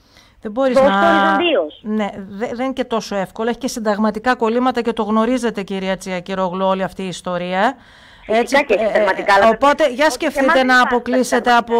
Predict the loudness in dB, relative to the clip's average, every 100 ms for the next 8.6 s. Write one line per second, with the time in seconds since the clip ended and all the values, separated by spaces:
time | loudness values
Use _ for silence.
0 | 4 4 2 0 2 2 2 2 4 4
1 | 2 2 0 0 0 2 2 2 0 0
2 | 0 -2 -4 -10 -14 -6 -4 -2 -2 2
3 | 6 6 4 0 0 -2 -2 -2 -2 -2
4 | -4 -6 -8 -8 -8 -8 -6 0 0 0
5 | -6 -10 -10 -6 -6 -4 -2 -2 -4 -2
6 | 0 0 -4 -16 -20 -20 -14 -2 2 4
7 | 4 2 0 -2 -2 0 0 -2 -4 -6
8 | -2 -2 0 -4 -4 0